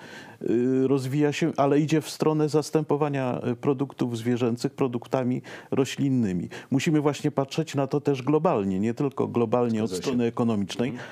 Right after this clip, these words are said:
Speaker 1: ale również pewnych zjawisk nieuchronnych, jakie w przyrodzie zastępują, występują, tak?
Speaker 2: W pełni się zgadzam. E, chciałem do tego jeszcze dodać kilka argumentów, które bardzo rzadko padają albo w ogóle nie padają.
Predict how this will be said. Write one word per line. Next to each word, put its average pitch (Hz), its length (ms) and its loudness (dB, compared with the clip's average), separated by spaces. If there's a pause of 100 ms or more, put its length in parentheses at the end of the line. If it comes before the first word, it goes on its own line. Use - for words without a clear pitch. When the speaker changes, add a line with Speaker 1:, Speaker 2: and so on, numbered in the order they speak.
(120)
Speaker 1:
ale 127 260 2
również 123 640 -2
pewnych 123 340 0
zjawisk 117 520 -2
nieuchronnych, 117 580 0
jakie 120 220 -2
w - 40 -10
przyrodzie 127 520 -2 (360)
zastępują, 110 840 0
występują, 127 760 -2
tak? 175 400 -4 (440)
Speaker 2:
W - 100 -18
pełni 135 260 0
się 113 120 -2
zgadzam. 107 480 0 (340)
E, 110 40 0 (840)
chciałem 131 320 -2
do 139 100 0
tego 123 220 -2
jeszcze 117 240 -2
dodać 113 360 0
kilka 135 300 0
argumentów, 98 800 -2 (240)
które 110 560 0 (220)
bardzo 104 360 0
rzadko 123 340 -2
padają 101 400 -2
albo 98 240 -2
w 87 80 -4
ogóle 101 300 -2
nie 82 120 -6
padają. 76 500 -6